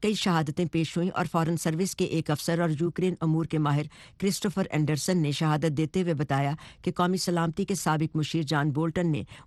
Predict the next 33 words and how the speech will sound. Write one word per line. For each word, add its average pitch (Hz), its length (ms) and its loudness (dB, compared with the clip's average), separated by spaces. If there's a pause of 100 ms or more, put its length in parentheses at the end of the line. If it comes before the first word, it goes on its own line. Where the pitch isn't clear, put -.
انہیں 190 160 2
جولیانی 170 500 2
کے 185 100 -2
ساتھ 156 320 0 (140)
رابطوں 180 360 2
کے 196 100 0
بارے 160 260 2
میں 175 100 2
خبردار 156 460 0
کرتے 147 300 -2
ہوئے 147 120 0
کہا 147 220 0
تھا 156 200 -2 (280)
کہ 175 80 0
جولیانی 185 460 2
واشنگٹن 170 680 0
اور 165 100 2
کیو 170 340 0
کے 180 80 0
درمیان 151 380 0
تعلقات 151 580 0
کو 160 80 -2
بہتر 147 300 -2
بنانے 147 360 0
کی 139 160 -4 (280)
سفارتی 165 480 2
کوششوں 156 340 0
میں 165 120 2
پیچیدگی 156 500 -2
پیدا 147 280 0
کر 147 160 0
سکتے - 340 -2
ہیں۔ 131 220 0